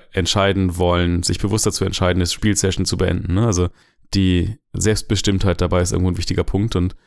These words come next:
man investiert irgendwo Zeit, Aufmerksamkeit und Emotionen in so eine Spielsession und wenn dann einfach irgendjemand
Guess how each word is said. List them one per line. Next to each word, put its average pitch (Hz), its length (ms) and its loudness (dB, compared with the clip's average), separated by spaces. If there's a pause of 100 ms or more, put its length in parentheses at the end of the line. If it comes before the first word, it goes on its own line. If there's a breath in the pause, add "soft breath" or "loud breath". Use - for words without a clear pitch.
(140)
man 98 240 2
investiert 101 400 0
irgendwo 98 240 2
Zeit, 107 380 2
Aufmerksamkeit 113 640 2
und 107 80 2
Emotionen 110 440 2
in 110 60 2
so 104 80 2
eine 101 100 2
Spielsession 127 840 0 (340)
und 98 420 2 (360)
wenn 95 100 0
dann 101 100 2
einfach 98 280 2
irgendjemand 101 640 2